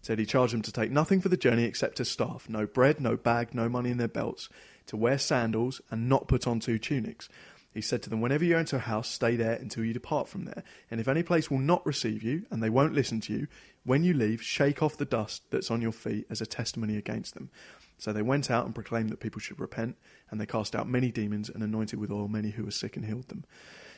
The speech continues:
So it's kind of a bit of an odd passage. I, in terms of time constraints, and also, you know, we've had a big, <laughs> big debate. However, I, I, th-, what I brought out of this was just, it's saying that Jesus,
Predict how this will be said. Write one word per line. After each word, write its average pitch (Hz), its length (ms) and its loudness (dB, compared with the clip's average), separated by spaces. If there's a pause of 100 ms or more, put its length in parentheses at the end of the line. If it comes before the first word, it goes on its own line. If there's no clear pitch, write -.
So 127 400 6 (840)
it's - 100 -8
kind 180 160 4
of 151 60 4
a - 20 0
bit 160 80 10
of 147 60 8
an 139 80 6
odd 135 160 4
passage. 123 440 -2
I, 160 460 4 (1160)
in 143 80 -6
terms 131 260 0
of 113 180 0 (140)
time 123 340 0
constraints, - 800 -2 (480)
and 120 160 2
also, 117 520 4 (260)
you 117 100 0
know, 104 160 -2
we've 107 180 -2
had 110 260 -4 (600)
a 120 80 -2
big, 113 360 0 (260)
<laughs> - 260 -4
big - 240 -4
debate. - 380 4 (400)
However, 120 480 6
I, 165 220 8 (140)
I, 147 80 4 (260)
th-, - 120 0 (160)
what 170 200 6
I 139 180 10
brought 117 360 2
out 110 160 0
of - 80 -12
this 110 260 -4
was 120 140 -2
just, 127 280 0
it's - 200 0
saying 160 260 6
that 113 140 0
Jesus, 151 320 6